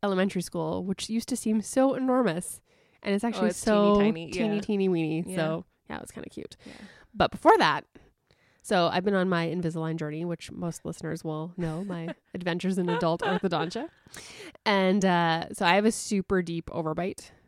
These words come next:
Speaker 1: an overachieving overbite, as they call it. So
Speaker 2: <laughs>
Speaker 1: you're supposed
Speaker 2: That's
Speaker 1: to
Speaker 2: a
Speaker 1: be
Speaker 2: nice way to put
Speaker 1: I
Speaker 2: it.
Speaker 1: know.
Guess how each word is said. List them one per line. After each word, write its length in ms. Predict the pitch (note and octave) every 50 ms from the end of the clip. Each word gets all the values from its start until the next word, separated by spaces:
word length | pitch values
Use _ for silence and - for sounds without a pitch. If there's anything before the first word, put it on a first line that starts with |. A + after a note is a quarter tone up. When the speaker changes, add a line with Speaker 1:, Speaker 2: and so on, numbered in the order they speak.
| _ _ _
Speaker 1:
an 100 | - G3+
overachieving 720 | - G#3 F#3+ F3+ F#3 F3+ - - F#3+ F3+ E3+ F3 E3+ E3+
overbite, 440 | - E3+ E3+ E3+ E3 E3+ D#3+ E3+ - -
as 120 | F#3 F3
they 100 | - F3 -
call 240 | - D#3+ D#3 D#3+
it. 100 | E3+ - - - - - C#4+ -
So 340 | - - F#3 E3+ D#3+ - - -
Speaker 2:
<laughs> 80 | E4 -
Speaker 1:
you're 120 | G#3 G#3+
supposed 400 | - - A3+ G#3+ B3 C4+ D#4+ E4
Speaker 2:
That's 80 | - A#4+
Speaker 1:
to 40 | G4
Speaker 2:
a 20 |
Speaker 1:
be 60 | C4+
Speaker 2:
nice 200 | A3+ G#3 G3+ -
way 120 | G3+ G3+ A3+
to 80 | F#3+
put 160 | - - - D4
Speaker 1:
I 40 |
Speaker 2:
it. 20 | D#4+
Speaker 1:
know. 220 | F#4+ F#4+ B3+ -